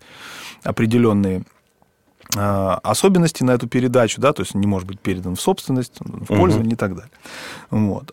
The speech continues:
Speaker 1: А, и вот в рамках вот этих вот подходов, да, вполне можно обсуждать,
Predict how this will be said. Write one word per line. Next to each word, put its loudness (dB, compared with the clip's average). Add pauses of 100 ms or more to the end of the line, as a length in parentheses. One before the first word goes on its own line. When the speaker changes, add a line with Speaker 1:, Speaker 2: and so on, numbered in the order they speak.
Speaker 1:
А, 0
и 0
вот 0
в -6
рамках 2
вот 2
этих 0
вот -4
подходов, 0
да, 6
вполне 2
можно 4
обсуждать, 2